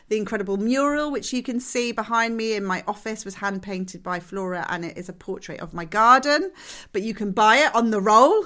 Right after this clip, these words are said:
and install it in your own home, which is super clever. All the way down to, we did this really little dainty daisy chain trellis. I wanted to create a trellis wallpaper. I think it's really pretty for bedrooms.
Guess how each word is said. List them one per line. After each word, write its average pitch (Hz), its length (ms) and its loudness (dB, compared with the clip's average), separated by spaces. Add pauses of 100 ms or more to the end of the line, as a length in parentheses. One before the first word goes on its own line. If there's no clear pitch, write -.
(120)
and 220 160 0
install 254 680 6
it 285 200 2
in 233 140 0
your 220 180 0
own 208 180 2
home, 226 220 0
which 226 160 -6
is 202 140 -12
super 196 220 -10
clever. 185 400 -2 (320)
All 294 180 0
the 269 60 -6
way 269 160 2
down 247 260 6
to, 247 140 -6
we 233 80 -4
did 202 140 -6
this 208 140 -4
really 214 280 -2
little 202 520 -4 (200)
dainty 214 600 -2
daisy 202 680 -2
chain 190 360 -6
trellis. 170 480 -8
I 180 80 -8
wanted 190 340 -10
to - 60 -16
create 185 240 -12
a 160 40 -14
trellis 180 480 -8
wallpaper. 165 400 -10
I 160 40 -10
think 160 160 -12
it's - 140 -16
really 165 120 -10
pretty 180 300 -12
for 165 120 -20
bedrooms. 160 640 -12